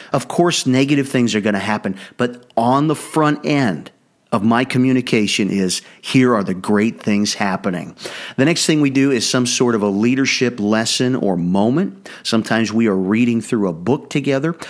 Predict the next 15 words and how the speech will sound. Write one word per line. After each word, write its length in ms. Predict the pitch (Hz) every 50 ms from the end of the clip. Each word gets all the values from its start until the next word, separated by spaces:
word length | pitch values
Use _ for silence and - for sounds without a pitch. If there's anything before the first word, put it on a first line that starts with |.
| - - -
Other 180 | 113 120 131 127
times, 500 | 127 - 139 135 131 131 131 127 - - -
uh, 180 | 104 101 95 -
I 220 | - 113 113 120
will 300 | 120 113 117 110 107 95
ahead 240 | 95 95 - 117 120
of 100 | 117 -
time, 440 | - - 120 117 113 113 113 113 - - - - - - -
uh, 200 | 104 95 82 -
post 640 | - - - - - 131 127 131 127 - - - -
for 180 | - - 107
my 140 | 101 95 95
children's 440 | 95 - - 135 131 131 123 113 113
ministries 480 | 120 117 117 - - - 110 101 -
team 380 | - - - 123 120 117 117 113